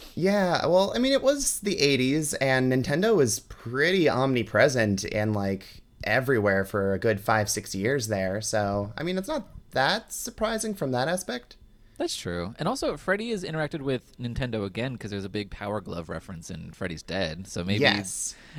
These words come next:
Speaker 2: it's, this is the beginning of a beautiful <laughs> friendship.
Speaker 1: I mean, there was a, uh, Nightmare on Elm Street game on the Nintendo, so.
Speaker 2: Was there? I have, I didn't know that one.
Speaker 1: Yes, there was also a, uh, Friday the thirteenth one where
Speaker 2: Yeah.
Speaker 1: Jason wears a purple jumpsuit and just punches you in the face.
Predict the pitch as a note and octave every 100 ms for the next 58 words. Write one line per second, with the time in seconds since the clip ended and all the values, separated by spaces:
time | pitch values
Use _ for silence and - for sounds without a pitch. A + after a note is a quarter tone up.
0 | - D3 D#3+ D3+ F3 D#3 C#3+ C3+ C#3 C#3
1 | B2+ A2+ C3 A#2 - - G#2 - - C#3
2 | _ _ _ _ _ _ - F3+ G#3+ E3
3 | F3+ C#3+ G3+ G3+ F#3+ F#3 - - C3 B2
4 | C#3 F3+ D#3+ B2+ D3+ - D3 A#2 C3 F#3+
5 | C3 A#2 A2+ G#2+ A#2+ D3+ G2+ A2 A2+ G#2
6 | G#2+ A2 - - - - D#4+ F#4+ D3 C#3+
7 | D3+ D3 D#3 G#3 A#3+ G#3+ - F3+ E2 G2
8 | - G#2 C#3 D#3+ - - A2+ A#2 - C#3
9 | - C#3 C3 - A#2 A2+ G#2 G#2 - -
10 | B2+ B2+ C3 A#2 G#2+ B2+ - - C3+ C3
11 | D3 D#3+ B3 D4+ - - - - C3 B2
12 | A2+ C3+ C3+ C#3 C3 B2 A#2+ G#2+ - F#3
13 | F3+ D3+ C3 - C#3+ - A2+ G#2 - -
14 | C3+ C3+ B2+ B2+ A2 B2+ F3+ -